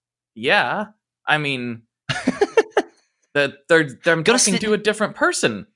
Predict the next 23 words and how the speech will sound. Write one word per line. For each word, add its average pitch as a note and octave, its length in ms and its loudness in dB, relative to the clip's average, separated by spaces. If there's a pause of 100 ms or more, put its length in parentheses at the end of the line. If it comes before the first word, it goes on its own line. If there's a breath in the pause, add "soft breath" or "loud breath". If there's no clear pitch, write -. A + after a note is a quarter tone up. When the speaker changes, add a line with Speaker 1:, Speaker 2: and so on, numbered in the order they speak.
Speaker 1:
every A#2+ 240 -2
time." G#2 300 -2
Speaker 2:
Gotta G3 160 4
stick A3 240 0
to G#3+ 60 -2
the G3 100 0
script, - 340 2
man. D3+ 280 2
Gotta G3+ 180 2
stick G#3+ 220 -6
to G#3+ 80 -4
the G3 40 -4
s-, F#3 180 -6
I've - 120 -4
got F#3+ 120 2
a - 80 -4
formula. C#3 640 0
It C3+ 140 0
works. C3 580 0
I'm B2+ 160 0
sticking - 380 -4
with G2 140 -6
it. D2+ 180 -10